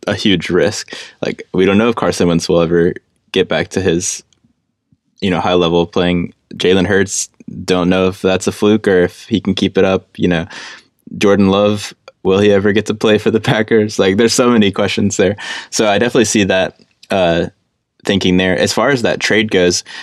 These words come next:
um, you know, we may circle back to it or we could kind of just talk about it now. I think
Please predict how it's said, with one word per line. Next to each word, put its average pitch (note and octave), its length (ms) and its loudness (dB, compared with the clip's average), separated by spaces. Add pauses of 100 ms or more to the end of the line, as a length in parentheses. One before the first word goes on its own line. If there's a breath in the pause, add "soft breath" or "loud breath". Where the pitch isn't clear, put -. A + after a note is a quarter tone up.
(200 loud breath)
um, E2+ 460 -2 (500)
you G#2+ 140 0
know, F2+ 260 0 (100)
we F#2+ 160 0
may F#2 140 2
circle F#2 240 0
back F2 220 -2
to - 100 -2
it F#2 60 4
or F#2 80 4
we F2+ 100 2
could F2 200 -4
kind F2+ 140 -2
of F2 60 0
just F2 160 -6
talk F2+ 160 -2
about F2+ 160 0
it E2 80 -2
now. F2+ 180 0
I F#2+ 100 0
think G2+ 380 -4